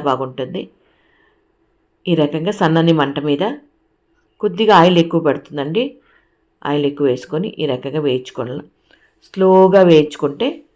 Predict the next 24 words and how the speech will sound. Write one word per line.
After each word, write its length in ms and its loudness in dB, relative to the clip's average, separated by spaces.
చేదు 380 2
లేకుండా 460 -2
కాయ 300 2
అనేది 220 -2
బాగా 320 0
వేగుతుందన్నమాట. 720 -6
మరీ 220 2
ఎక్కువ 220 -2
కలపకూడదు 560 -2
దాన్ని, 200 -4
మరీ 160 2
ఈ 180 -4
రకంగా 340 -2
గ్యాప్ 340 0
ఇచ్చి, 140 -8
గ్యాప్ 260 0
ఇచ్చి 140 -14
కలుపుకుంటే 520 -6
చేదు 280 2
లేకుండా 360 0
వంట 260 -4
అనేది 320 -6
సూపర్గా 460 -2
వస్తుందన్నమాట. 580 -10